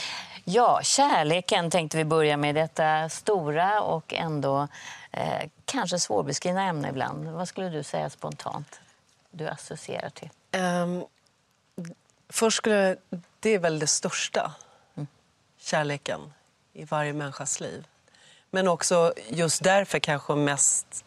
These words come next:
Speaker 2: svårast att formulera sig kring, för att det vill, hur, vad man ens försöker sätta för ord, så vill det liksom sticka iväg.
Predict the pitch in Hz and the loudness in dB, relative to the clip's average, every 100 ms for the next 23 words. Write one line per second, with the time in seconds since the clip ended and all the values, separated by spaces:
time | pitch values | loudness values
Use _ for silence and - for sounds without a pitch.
0 | - - 185 156 143 156 151 - 147 151 | 0 2 4 6 6 4 -2 0 2 2
1 | 180 196 185 143 120 - 95 92 - - | 4 4 4 0 -4 -4 -4 -4 -6 -4
2 | 135 - 143 139 139 135 - - - - | -4 0 0 2 2 0 -4 -14 -18 -20
3 | _ - 175 170 170 165 156 - 165 156 | _ -4 2 4 4 2 2 0 -2 0
4 | - 160 151 196 160 - 156 175 170 147 | 0 0 0 -2 -2 -4 -2 0 0 0
5 | 135 - 135 131 - - - 156 - 151 | 0 -2 -4 -4 -12 -8 -4 -4 -2 0
6 | 143 185 156 110 | 2 2 2 -2